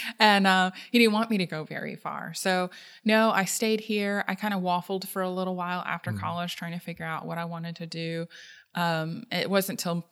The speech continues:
Speaker 1: pretty late, or much later in life that I really figured out what my purpose was.
Speaker 2: Right. What was it like going to college being younger than everybody?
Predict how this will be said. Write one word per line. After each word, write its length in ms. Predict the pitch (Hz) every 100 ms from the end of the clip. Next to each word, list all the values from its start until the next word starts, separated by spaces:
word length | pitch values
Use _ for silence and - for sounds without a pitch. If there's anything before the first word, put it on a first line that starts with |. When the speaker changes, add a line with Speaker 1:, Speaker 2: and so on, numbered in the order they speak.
| -
Speaker 1:
pretty 240 | 220 185
late, 320 | 180 170 165 -
or 120 | 170 160 156 160
much 240 | 185 180 170
later 200 | 160 156
in 140 | 156 151
life 220 | 143 -
that 80 | -
I 60 |
really 260 | - 160 165
figured 300 | - - -
out 160 | - -
what 120 | -
my 100 | -
purpose 420 | - - - -
was. 120 | - -
Speaker 2:
Right. 340 | 120 - - _ _ _ _ -
What 160 | 139
was 160 | 156 147
it 140 | 131
like 480 | 120 120 123 120 - _ 123
going 400 | 123 123 123 120
to 120 | 131
college 480 | - 120 123 117 101
being 260 | 117 113 110
younger 300 | 110 123 113
than 180 | 107
everybody? 540 | 107 110 104 113 117